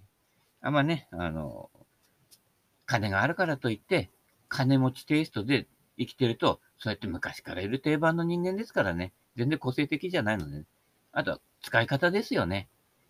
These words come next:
世の中いっぱいね、困ってる人いるんですよ。ね、昨日テレビで見たけどね、ミャンマーね、軍事、軍事クーデターとかあって、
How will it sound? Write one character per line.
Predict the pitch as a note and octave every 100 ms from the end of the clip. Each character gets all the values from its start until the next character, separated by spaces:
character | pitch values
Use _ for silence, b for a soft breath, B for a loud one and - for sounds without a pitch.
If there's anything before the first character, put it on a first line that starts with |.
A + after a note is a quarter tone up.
| -
世 | A#2 B2
の | C3
中 | D3 C3+
い | -
っ |
ぱ | - B2+
い | D3
ね、 | E3+ - _ _ _ _ _ -
困 | B2 D#3
っ |
て | B2+
る | G2
人 | -
い | G#2+
る | F#3+
ん |
で | G#3
す | - F#2+
よ。 | C#2+ - _ _ _ _
ね、 | D#3+ C#3+ - _ -
昨 | C3+
日 | A#2
テ | E3
レ | C#3
ビ | A2+
で | A#2
見 | F3
た | F#3
け | E3+
ど | B2+
ね、 | E3+ G3+ _ _ _
ミ | A2+ C3
ャ |
ン | B2
マ | A2 G2 G2
ー |
ね、 | G2+ D#3 F2 F#2+
軍 | A#2+ A#2
事、 | B2 A2+ - b b b -
軍 | A2+ B2+
事 | A2 A2+ A#2 A2+ A2+ A2 A2 G2+
ク | - B2+
ー |
デ | A#2
タ | - A2
ー |
と | G2
か | - G#2
あ |
っ | C#3+
て、 | - B2